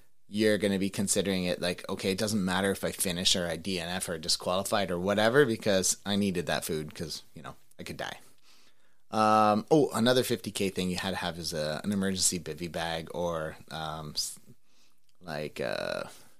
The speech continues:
emergency blanket type thing. <clears throat> I think it was just, yeah, I don't think it had to be a bivy bag per se. I think it could have been just a blanket. Anyways, um, for the hundred K and two hundred K, you had to have, of course, the blinking lights and whatnot.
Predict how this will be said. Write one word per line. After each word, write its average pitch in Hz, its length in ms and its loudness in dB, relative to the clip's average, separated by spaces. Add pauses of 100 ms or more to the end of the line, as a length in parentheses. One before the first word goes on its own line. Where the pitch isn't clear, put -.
(320)
emergency 82 480 -8
blanket 71 640 -10
type - 200 -14
thing. 71 200 -12 (160)
<clears throat> - 160 -8
I - 1160 -2
think 196 200 2
it - 40 -6
was 101 140 -2
just, 82 220 -4
yeah, 92 180 0
I 85 40 0
don't 139 140 0
think 143 120 -2
it 107 60 -2
had 113 100 0
to 110 60 0
be 95 180 -2
a 85 60 -4 (180)
bivy 98 260 0
bag 78 260 -2
per 71 120 -6
se. 65 340 -4
I - 40 -14
think - 200 -12
it 92 60 -16
could - 120 -8
have 78 80 -10
been 82 120 -10
just 76 220 -6
a 71 40 -12
blanket. 69 400 -14 (140)
Anyways, 92 320 -4 (600)
um, 131 280 8
for 139 80 2
the 131 80 8
hundred 139 200 6
K 131 140 6
and 117 100 2
two 123 140 4
hundred 113 260 2
K, 107 420 6
you 101 220 2
had 92 360 0
to 90 220 -2
have, 85 500 -4
of - 100 -14
course, 87 280 -2
the - 80 -12
blinking 82 440 -8
lights 156 400 4
and 160 100 0
whatnot. 147 580 0